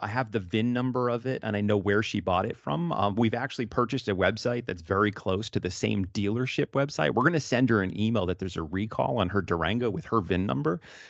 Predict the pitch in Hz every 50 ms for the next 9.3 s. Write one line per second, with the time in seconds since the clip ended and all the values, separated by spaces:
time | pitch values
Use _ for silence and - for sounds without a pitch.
0 | - - - 170 160 165 165 - - 143 - - - 139 - - 117 110 131 131
1 | 135 - - - - 139 147 151 147 135 117 113 110 110 110 - 120 110 110 107
2 | - - - - - - - - - 175 175 170 - 180 165 170 160 156 131 139
3 | 151 147 135 - 139 135 139 139 - 139 123 110 - - - 160 156 - 160 143
4 | 151 135 143 135 - 143 - - 143 139 135 131 131 - - 127 120 120 - -
5 | 123 110 - - 104 - - 101 92 - 95 95 - 120 117 110 104 92 117 117
6 | - - 170 143 - - - 113 135 135 104 90 90 90 - - 123 110 120 101
7 | 107 101 78 71 69 _ _ _ _ _ _ _ _ _ _ - 92 98 98 82
8 | 76 73 - _ _ _ _ _ - 98 98 95 - - 98 98 101 85 73 -
9 | - 98 92 - -